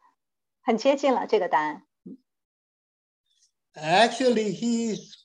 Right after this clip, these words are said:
Speaker 2: P. Later, he realized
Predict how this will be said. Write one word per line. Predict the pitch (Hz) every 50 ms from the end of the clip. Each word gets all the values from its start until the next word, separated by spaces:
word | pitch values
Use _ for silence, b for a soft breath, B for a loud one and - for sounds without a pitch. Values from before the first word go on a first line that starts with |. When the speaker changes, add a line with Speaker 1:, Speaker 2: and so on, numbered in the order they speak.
| _ _ _ _ _ _ _ _ -
Speaker 2:
P. | - 269 262 247 226 214 220 226 226 214 190
Later, | 165 165 165 185 196 196 190 180 175 170 180 180 160 -
he | 180 185 185 180
realized | 165 180 185 180 165 151 151 139 127 127 139 135 - -